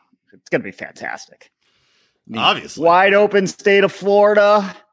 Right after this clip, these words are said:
Speaker 1: Uh, we're, we're staying at the, uh, a beautiful Westin hotel where the B wrestlers,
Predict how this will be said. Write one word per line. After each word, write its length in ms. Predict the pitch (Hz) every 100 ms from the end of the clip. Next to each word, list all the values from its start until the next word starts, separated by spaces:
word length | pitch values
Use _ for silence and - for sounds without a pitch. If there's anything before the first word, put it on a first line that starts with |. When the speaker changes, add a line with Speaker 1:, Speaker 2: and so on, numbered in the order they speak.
| _ _ _ _ _ _ _ _ 101 143
Speaker 1:
Uh, 340 | 131 131 127 131
we're, 140 | 147 147
we're 140 | 165 160
staying 400 | - 190 180 180
at 100 | 180
the, 80 | 175
uh, 300 | 170 160 151 240 - -
a 80 | 160
beautiful 440 | 190 214 - 175
Westin 520 | 175 175 - 196 185
hotel 520 | 175 175 - 175 180
where 140 | 180 160
the 100 | 131
B 300 | 110 151 170
wrestlers, 760 | 165 165 - 170 180 175 -